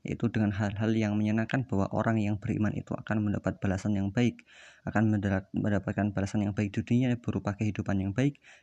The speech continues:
dan du-, juga balasan yang baik di akhirat berupa surga, yaitu kebun yang dialiri di bawahnya sungai-sungai. Itu satu bentuk dakwah. Bentuk yang lain adalah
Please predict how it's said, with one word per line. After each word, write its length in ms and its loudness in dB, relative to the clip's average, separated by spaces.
dan 180 4
du-, 220 -6
juga 240 2
balasan 400 0
yang 160 0
baik 180 -2
di 60 -6
akhirat 400 -2
berupa 420 -2
surga, 580 0
yaitu 220 0
kebun 480 2
yang 100 4
dialiri 480 2
di 140 -2
bawahnya 320 2
sungai-sungai. 560 0
Itu 220 0
satu 300 2
bentuk 400 2
dakwah. 340 0
Bentuk 180 2
yang 160 2
lain 160 4
adalah 320 2